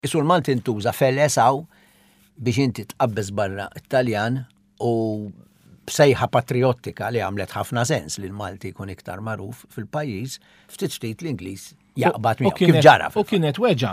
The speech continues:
Speaker 2: illi fil-qrati tiġi mitkellma lingwa illi mhix miftehma, li l-akkużat ma jifhimx qed jgħidlu, pereżempju, dan, meta
Speaker 1: Kontra
Speaker 2: jiġġustizzjah.
Speaker 1: drittijiet umani.
Speaker 2: Jitraduċulu, imma, insomma, eh,
Speaker 1: Differenti.
Speaker 2: eh,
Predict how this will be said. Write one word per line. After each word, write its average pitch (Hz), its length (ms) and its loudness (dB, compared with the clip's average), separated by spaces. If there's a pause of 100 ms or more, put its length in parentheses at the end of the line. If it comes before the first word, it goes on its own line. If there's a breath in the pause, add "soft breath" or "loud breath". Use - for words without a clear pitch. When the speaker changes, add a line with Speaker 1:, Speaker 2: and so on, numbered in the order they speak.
(160)
Speaker 2:
illi 120 260 -2
fil-qrati 117 800 -2 (540 loud breath)
tiġi 127 240 2
mitkellma 127 480 2
lingwa 110 380 0 (320)
illi 117 440 2 (380)
mhix 131 160 2
miftehma, 120 560 0
li 120 160 4
l-akkużat 135 580 2
ma 127 120 -2
jifhimx 127 340 -2
qed 120 160 -6
jgħidlu, 143 260 -2
pereżempju, 123 540 -2
dan, 147 180 -4 (460 soft breath)
meta 127 180 0
Speaker 1:
Kontra 127 140 2
Speaker 2:
jiġġustizzjah. 127 320 2
Speaker 1:
drittijiet 143 460 2
umani. 95 340 -4 (800 loud breath)
Speaker 2:
Jitraduċulu, 139 840 6
imma, 151 240 -2 (180)
insomma, 113 400 -8 (140)
eh, 117 60 -8
Speaker 1:
Differenti. 117 520 -4
Speaker 2:
eh, - 180 -6